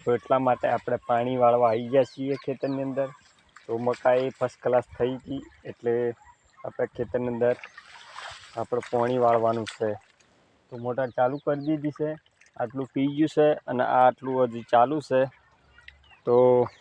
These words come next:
બના રહો આપણા વીડિયોમાં. અને હવે જોઈ શકો છો, આપણે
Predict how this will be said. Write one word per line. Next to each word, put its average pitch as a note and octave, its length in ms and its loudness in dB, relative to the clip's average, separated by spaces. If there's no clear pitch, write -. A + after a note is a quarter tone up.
બના B2 280 4
રહો B2+ 120 6
આપણા A#2 300 0
વીડિયોમાં. C3+ 480 2
અને A#2 180 0
હવે A#2+ 260 2
જોઈ C3+ 220 2
શકો C3+ 300 6
છો, C#3+ 100 4
આપણે B2+ 280 -2